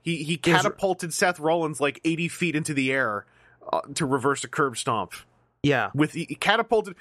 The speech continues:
Speaker 1: Seth Rollins placed his foot on the back of his head, and then Randy Orton used the power of his head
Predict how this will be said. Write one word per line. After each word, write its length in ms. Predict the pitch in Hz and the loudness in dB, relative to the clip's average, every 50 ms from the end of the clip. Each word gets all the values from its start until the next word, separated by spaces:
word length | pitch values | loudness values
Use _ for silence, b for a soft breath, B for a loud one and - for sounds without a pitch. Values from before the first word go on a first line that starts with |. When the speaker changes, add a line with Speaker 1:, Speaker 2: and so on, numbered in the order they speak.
| B B B | B B B
Speaker 1:
Seth 260 | B - 240 269 - | B 2 2 2 2
Rollins 320 | 214 226 240 233 226 208 - | 2 2 4 4 2 -2 -4
placed 340 | _ - - 226 262 - - | _ 0 0 0 0 0 -6
his 100 | 240 196 | -8 -8
foot 200 | - - 226 226 | 0 0 0 2
on 80 | 214 | 2
the 60 | 202 | 0
back 280 | 180 196 196 202 196 - | 0 2 0 0 -2 -2
of 60 | 175 | -2
his 100 | 175 170 | -2 0
head, 240 | 170 185 185 180 160 | 2 0 0 0 0
and 80 | 160 165 | 0 -2
then 100 | 165 156 | -2 0
Randy 260 | 151 160 190 190 202 | 0 0 0 2 2
Orton 240 | 185 196 196 190 180 | 2 2 0 0 0
used 260 | 175 156 175 190 170 - | 0 0 0 -2 0 0
the 60 | 185 | -2
power 460 | 170 - - 165 170 175 185 190 185 | -2 0 0 2 2 2 2 2 0
of 80 | 180 165 | -2 -2
his 220 | 123 160 160 143 | 0 -2 -2 -2
head 480 | 139 - 131 156 175 170 156 131 127 123 | -2 -2 0 2 2 2 2 -2 -4 -8